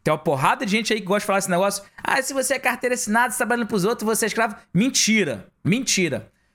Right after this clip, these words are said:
Você pode trabalhar pros outros, não tem nada de errado você trabalhar pra uma empresa, trabalhar pra alguém,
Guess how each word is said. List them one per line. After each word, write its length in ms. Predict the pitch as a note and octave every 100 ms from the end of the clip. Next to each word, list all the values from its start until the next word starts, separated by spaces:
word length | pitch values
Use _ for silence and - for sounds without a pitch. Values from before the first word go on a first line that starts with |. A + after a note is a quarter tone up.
| -
Você 120 | C#3+
pode 200 | C#3 G3+
trabalhar 280 | G#3+ G3+ G#3+
pros 160 | G3+
outros, 280 | D3+ G#3+ -
não 140 | F#3+ F#3
tem 140 | G3
nada 400 | F#3 G3 B3+ C4
de 100 | B3
errado 460 | A#3 F3 F#3+ G#3+ G#3
você 240 | F#3+ F#3
trabalhar 680 | F#3 F3+ E3 C#3+ E3+ F3+ - -
pra 80 | E3
uma 100 | F3
empresa, 540 | C3+ D#3+ F3 G3+ F3
trabalhar 380 | F3 D#3 D#3 D#3+
pra 120 | D#3
alguém, 500 | B2 A2+ E3+ G3+ F#3+